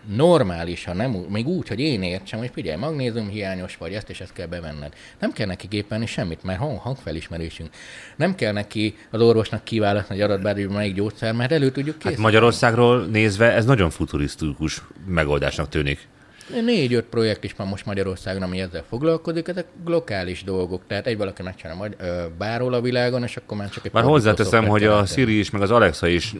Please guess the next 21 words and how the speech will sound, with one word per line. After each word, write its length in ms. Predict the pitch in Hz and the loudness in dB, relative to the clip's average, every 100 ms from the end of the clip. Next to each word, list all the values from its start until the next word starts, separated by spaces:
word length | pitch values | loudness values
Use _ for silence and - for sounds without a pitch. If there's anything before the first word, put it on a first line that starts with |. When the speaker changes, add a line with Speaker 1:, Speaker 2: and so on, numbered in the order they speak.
| 104 | -2
Speaker 2:
Magyarországról 720 | 104 95 92 92 - 90 92 | 4 6 6 4 4 2 2
nézve 280 | 92 90 87 | 2 2 4
egy 120 | 87 | 4
nagyon 300 | 92 82 73 | 4 2 0
távoli 340 | 73 76 78 78 | 0 2 2 4
dolog, 300 | 80 78 76 | 4 2 0
miközben 400 | 78 82 78 80 | -2 -2 -2 -2
ma 220 | 87 90 - - - - - | -2 -4 -8 -16 -18 -18 -6
okos 340 | - 120 80 - | -2 -2 -2 -6
otthon, 380 | 76 78 82 78 _ - | -8 -8 -10 -12 _ -6
ott 200 | 95 - | -6 -6
van 100 | 78 | -10
a 80 | 73 | -6
telefonodban, 800 | 92 80 - 82 73 76 76 | -6 -6 -6 -8 -6 -6 -8
tehát 200 | 73 78 | -6 -6
Amerikában 600 | 87 101 90 87 87 85 | -2 0 0 2 0 0
most 220 | 85 87 - | -2 -2 -2
már 100 | 87 | 0
ez 60 | |
egy 100 | 90 | 2
teljesen 400 | 107 92 78 78 | 4 4 2 -2